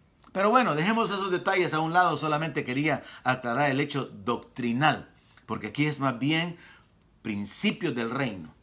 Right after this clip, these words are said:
verdades espirituales importantes. ¿Y cuál es la verdad espiritual importante que yo encuentro en el verso cinco? "Tardándose el esposo".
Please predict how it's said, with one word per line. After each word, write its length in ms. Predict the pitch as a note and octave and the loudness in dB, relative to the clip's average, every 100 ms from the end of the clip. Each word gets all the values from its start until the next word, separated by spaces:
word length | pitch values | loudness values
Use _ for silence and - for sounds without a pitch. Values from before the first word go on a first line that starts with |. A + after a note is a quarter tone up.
| _ - | _ -10
verdades 800 | G#2 A#2+ G#2 A2+ G3+ G3+ D3+ C3+ | -4 -4 -2 2 2 2 -2 -4
espirituales 760 | B2 - B2+ A#2 D3+ D3+ C3 | -4 0 0 0 2 2 0
importantes. 680 | A#2 G#2 G#2 F#2+ G#2 F#2 - - - - - | -4 -4 -6 -4 -4 -4 -12 -20 -20 -18 -8
¿Y 100 | - | -4
cuál 180 | D3+ C#4 | 0 2
es 60 | C4+ | 4
la 100 | A#3+ | 2
verdad 240 | G3 E3+ | 2 0
espiritual 500 | G#3+ - F3+ D3+ F#3 | -2 -2 -4 0 2
importante 560 | G3+ D#3+ D3 F3 F3+ D#3+ | 2 0 2 0 0 -2
que 120 | C#3+ | 0
yo 100 | D#3 | -2
encuentro 420 | D3+ E3+ F3 - | 0 0 0 0
en 80 | D#3 | 0
el 120 | C3 | 2
verso 220 | C3 C#3+ | 2 0
cinco? 320 | D#3 A3 - - _ _ - - - - - | 0 -2 -2 -10 _ _ -20 -20 -20 -20 4
"Tardándose 920 | F3+ E3 C3+ A3 C4+ D#4 B3 G3 F3 | 6 6 4 6 6 6 2 2 2
el 80 | D#3 | 2
esposo". 480 | C#3+ D3 C#3+ A#2 | 2 2 2 0